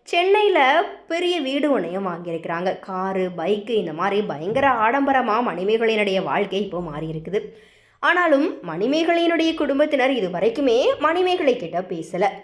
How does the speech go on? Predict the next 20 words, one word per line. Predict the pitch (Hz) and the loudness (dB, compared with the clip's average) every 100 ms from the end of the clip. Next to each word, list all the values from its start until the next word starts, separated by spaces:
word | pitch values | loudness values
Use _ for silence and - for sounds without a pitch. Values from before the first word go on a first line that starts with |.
| - _ - | -20 _ -8
ரீசென்ட்டா | 247 359 392 370 339 | -4 -2 0 2 2
தான் | 277 285 262 | 4 2 0
மணிமேகலையினுடைய | 202 226 240 240 233 208 | 0 2 4 2 0 2
அம்மா | 214 180 175 202 208 | 2 2 -2 0 0
and | 208 | 0
தம்பி | 202 151 175 220 | -4 -4 -2 -2
வந்துட்டு | 202 180 202 | -2 -2 -2
மணிமேகலை | 170 160 175 185 185 | -4 -4 -4 -2 -4
கிட்ட | 170 | -6
பேசிக்கிட்டு | 170 165 160 185 175 | -8 -8 -8 -8 -8
இருக்கிறாங்க. | 175 175 170 165 220 - - - - _ | -8 -6 -4 -2 -2 -2 -10 -20 -20 _
ஆனா | 330 370 294 302 508 - | 2 2 2 0 -4 -8
மணிமேகலையினுடைய | 170 170 262 339 349 339 320 302 | -8 -4 0 2 2 2 4 4
அப்பா | 277 226 233 - 403 | 2 0 -2 0 2
மட்டும் | 370 277 190 262 494 | 0 0 0 0 -2
இன்னமும் | 320 415 480 453 320 | 0 2 2 2 2
மணிமேகலை | 311 185 240 277 277 240 | 0 -2 0 2 4 2
கிட்ட | 202 170 180 | 0 -4 -4
பேசவே | 175 170 - 165 175 | -4 -6 -6 -4 -2
இல்ல. | 165 190 | 0 -2